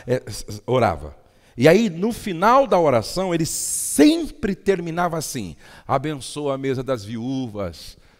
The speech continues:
dos órfãos e dos mais necessitados. Em nome de Jesus, amém."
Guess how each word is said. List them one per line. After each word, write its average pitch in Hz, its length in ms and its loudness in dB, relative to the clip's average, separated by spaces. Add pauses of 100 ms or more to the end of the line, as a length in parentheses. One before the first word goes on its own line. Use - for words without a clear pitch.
(120)
dos 110 300 -10
órfãos 101 800 -4 (300)
e 104 80 -8
dos 101 240 -8
mais 101 360 -2
necessitados. 95 1120 -6 (220)
Em 110 120 -4
nome 185 300 -2
de 180 100 -6
Jesus, 151 680 -4
amém." 87 680 -6